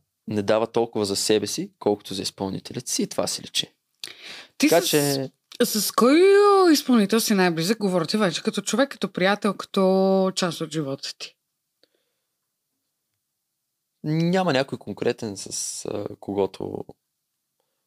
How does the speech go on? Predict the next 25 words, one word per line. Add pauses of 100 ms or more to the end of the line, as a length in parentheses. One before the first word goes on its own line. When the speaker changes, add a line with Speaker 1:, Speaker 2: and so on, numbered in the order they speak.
(120)
Speaker 1:
така
мога
да
ти
кажа
сега,
като
ме
питаш,
а,
с
еди
кой
си
съм. (280)
Speaker 2:
Не.
Speaker 1:
С,
а, (1040)
всички
хора,
с
които
работя,
си
поддържаме